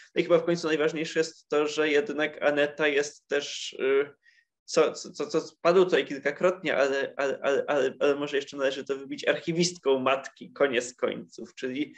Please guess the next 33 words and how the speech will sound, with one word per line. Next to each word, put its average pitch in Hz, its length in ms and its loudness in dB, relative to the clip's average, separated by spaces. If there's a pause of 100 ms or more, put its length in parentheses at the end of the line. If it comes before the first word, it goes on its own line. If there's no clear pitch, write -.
(260)
de 143 100 2
facto 156 260 0
jesteśmy 151 300 -4
w - 40 -12
sytuacji, 147 460 -2
w - 100 -14
której 147 460 0 (340)
ona, 151 440 6
niezależnie 151 560 2
od 151 140 -8
tych 147 260 -4
am-, 143 280 0
jakby 135 320 2
ambiwalentnych 160 580 2
stosunków, 147 520 -6
to - 160 4
ona 147 260 4
w - 100 -8
pewien 151 160 -4
sposób 147 360 -6
zdecyduje 147 560 -2
się, - 220 -8
decyduje 160 400 2
się 160 120 -2
na 147 40 -2
ten 151 240 0
gest, - 520 0 (480)
y, 147 420 6 (500)
wprowadzenia 175 600 6
matki 160 420 -4
w - 60 -14
obieg 160 360 4
galeryjny, 139 840 2